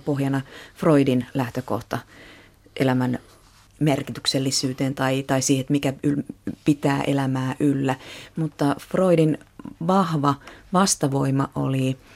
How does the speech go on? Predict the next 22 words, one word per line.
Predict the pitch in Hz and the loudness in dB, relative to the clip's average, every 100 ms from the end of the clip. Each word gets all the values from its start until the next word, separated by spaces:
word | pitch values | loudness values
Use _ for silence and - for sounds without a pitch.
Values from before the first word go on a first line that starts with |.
| - - 147 | -20 -14 -4
Viktor | 165 - 147 | -4 -2 0
E. | 147 | 0
Franklin | 147 165 165 151 143 143 | 0 0 0 0 -2 0
logoterapeuttinen | 165 156 147 143 143 147 - 143 143 | 0 0 -2 -2 -2 -4 -2 0 2
lähtökohta, | 143 147 143 139 135 | 0 -2 -8 -6 -4
elikkä | 139 143 - 139 - - - - | -2 -2 -2 -4 -6 -20 -20 -6
just | 185 - | -4 2
nimenomaan, | 170 165 151 139 139 | 4 4 4 4 4
että | 147 - - | 0 0 -2
i-, | 147 147 - | -2 -4 -4
e-, | 160 - - | -2 -2 -2
kaikella | 208 202 165 | 0 2 2
tekemisellä | 165 196 175 151 156 151 | 2 2 4 2 2 0
elämällä | - 180 160 151 | 2 2 2 2
täytyy | 147 151 143 156 | 0 0 0 0
olla | 151 151 | 0 2
mieli. | 180 196 156 131 - 147 156 - - - - - | 4 4 4 2 0 -4 -8 -20 -20 -20 -10 -8
Et | 147 | -4
kun | 170 | 0
ihminen | 226 208 190 165 156 | 4 4 4 2 2
tietää | - 185 160 143 147 139 139 139 - | 2 4 4 2 -2 0 -2 -4 -2
miksi, | 170 180 - - - - | 0 0 -2 0 0 0